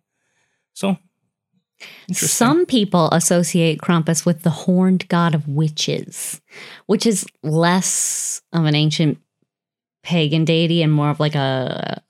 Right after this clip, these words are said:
Speaker 2: like, a neo-pagan, maybe Wiccan deity. So I don't, I don't think Krampus could have evolved from that kind of
Speaker 1: Well, maybe
Speaker 2: tradition.
Speaker 1: that evolved from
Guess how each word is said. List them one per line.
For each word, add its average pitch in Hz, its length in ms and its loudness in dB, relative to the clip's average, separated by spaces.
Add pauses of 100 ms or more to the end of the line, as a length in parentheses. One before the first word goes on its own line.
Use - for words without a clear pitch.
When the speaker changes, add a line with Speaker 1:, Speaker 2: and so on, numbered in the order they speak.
Speaker 2:
like, 139 120 -2
a 139 80 -2
neo-pagan, 143 1200 0 (640)
maybe 139 240 0
Wiccan 165 680 0 (360)
deity. 165 400 0
So 151 380 0 (580)
I 160 240 2
don't, 160 300 0 (800)
I 151 100 0
don't 165 140 2
think 175 200 0
Krampus 156 400 0
could 165 140 -2
have 143 100 0
evolved 147 760 0
from 262 220 -2
that 269 300 -2 (260)
kind 254 500 0
of - 640 -8 (140)
Speaker 1:
Well, 233 100 0
maybe 240 120 2
Speaker 2:
tradition. 131 320 0
Speaker 1:
that 123 180 2
evolved 120 360 -4
from - 380 -8